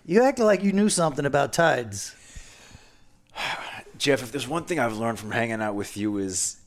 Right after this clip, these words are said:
Speaker 2: don't ever think that you know something, because when you think that you know
Speaker 1: Mm.
Speaker 2: something,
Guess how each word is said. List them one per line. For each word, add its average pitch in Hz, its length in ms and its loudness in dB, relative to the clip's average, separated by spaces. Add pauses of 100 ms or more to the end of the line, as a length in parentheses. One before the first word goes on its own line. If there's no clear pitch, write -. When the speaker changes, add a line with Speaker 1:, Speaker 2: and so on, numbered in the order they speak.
(120)
Speaker 2:
don't 120 220 0
ever 131 200 2
think 113 360 -6
that 113 120 -4
you 98 100 -8
know 95 240 -6
something, 107 560 -4
because 98 260 -8
when 101 140 -6
you 95 80 -8
think - 380 -6
that 123 100 -8
you 110 100 -6
know 98 180 -4
Speaker 1:
Mm. 123 60 -6
Speaker 2:
something, 147 500 -6